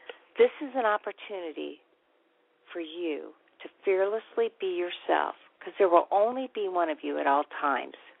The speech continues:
So again, fearlessly be yourself and be honest with who you are and get the help that you need. Starts right here.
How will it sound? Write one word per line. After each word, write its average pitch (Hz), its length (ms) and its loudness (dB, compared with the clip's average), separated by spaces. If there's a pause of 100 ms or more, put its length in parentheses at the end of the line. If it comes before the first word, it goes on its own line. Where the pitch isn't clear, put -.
(640)
So 170 140 8
again, 151 420 2 (440)
fearlessly 214 580 2
be 214 180 -4
yourself 147 580 -6 (1000)
and 165 180 -4
be 165 200 4
honest 160 420 -2
with 190 140 -2
who 180 100 -4
you 175 240 0
are 147 340 -2 (760)
and 151 120 -8
get - 200 -2
the 156 60 -6
help 180 360 2
that - 180 2
you 214 80 -2
need. 139 400 -4 (1600)
Starts 147 400 2
right 151 160 4
here. 71 420 -6